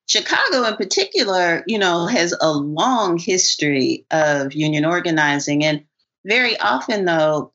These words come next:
um, the more active unions, what you're saying is it's a city that's organized. Um,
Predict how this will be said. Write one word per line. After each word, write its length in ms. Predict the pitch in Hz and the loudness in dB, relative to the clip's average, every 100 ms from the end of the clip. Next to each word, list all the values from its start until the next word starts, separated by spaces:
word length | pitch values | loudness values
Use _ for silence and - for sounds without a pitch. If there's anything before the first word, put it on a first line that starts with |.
| - | -4
um, 440 | 165 156 147 123 - | 0 0 0 -4 -4
the 200 | 165 175 | -4 0
more 260 | 180 180 - | 0 0 0
active 460 | 185 - 185 170 | -4 -2 -2 -2
unions, 600 | 165 190 220 175 151 151 | 0 0 0 2 0 0
what 200 | 175 165 | 0 0
you're 120 | 160 156 | 0 0
saying 480 | 185 185 175 156 | 0 0 0 0
is 200 | 147 143 | 0 -2
it's 220 | - 151 160 | -4 -2 0
a 80 | |
city 460 | 151 - 196 165 151 | 0 2 2 2 0
that's 260 | 143 139 - | -2 -2 -4
organized. 720 | 156 170 156 135 127 131 - - - - _ | -2 0 0 0 -2 -2 -4 -8 -12 -16 _
Um, 360 | 170 165 147 - | 0 0 0 -4